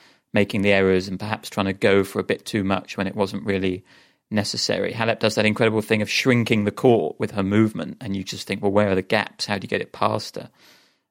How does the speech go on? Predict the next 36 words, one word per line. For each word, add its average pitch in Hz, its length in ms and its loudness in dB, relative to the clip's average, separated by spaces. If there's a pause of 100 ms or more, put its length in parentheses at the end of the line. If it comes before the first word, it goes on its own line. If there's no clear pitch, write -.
(100)
Um, 95 680 -4 (760)
yeah, 117 360 2
a, 123 180 2
a, 113 240 4
a 117 60 6
really 123 560 4
impressive 107 840 -4 (120)
performance, 104 560 0
especially 107 840 -2 (340)
considering 104 520 0
what 107 140 2
happened 104 320 -4
to 107 140 0
her 104 180 0
against 107 400 -2
Swiatek 113 460 -4
at - 80 -4
the 110 80 -4
French 107 320 -2
Open. 107 380 0
You 107 100 -4
could - 180 -10
clearly 101 640 -2 (440)
see 104 340 2
that 101 120 -4
she - 140 -4
was 98 540 -2 (460)
kind 113 140 0
of 143 60 2
out 139 180 2
for 113 120 -6
revenge. 104 600 0
I 101 60 -6
think 120 200 -4
Darren 107 280 2
Cahill 104 500 2